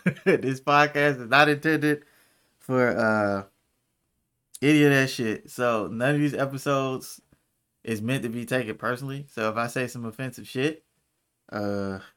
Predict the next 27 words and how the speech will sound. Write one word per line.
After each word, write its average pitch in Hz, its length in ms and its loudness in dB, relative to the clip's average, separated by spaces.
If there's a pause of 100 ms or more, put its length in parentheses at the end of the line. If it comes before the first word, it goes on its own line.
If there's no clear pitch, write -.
(240)
it 107 80 -6
wasn't 107 280 -4
meant 117 180 -4
to 120 60 -10
be 120 140 -8
offensive. 135 580 -10
But 104 240 -6
at 104 100 -10
the 104 80 -14
same 107 300 -6
time, 107 400 -6
bro, 104 320 -8 (100)
like, 92 240 -10 (1800)
I 104 240 -4
don't 104 100 -6
really 101 140 -8
know 101 160 -6
what 101 120 -8
to 101 60 -20
say. 92 300 -12 (220)
So, 123 420 0
um, 110 580 0
our 131 160 2
content 147 540 0
ain't 139 220 -8
gonna 131 220 -6
change. 143 500 -4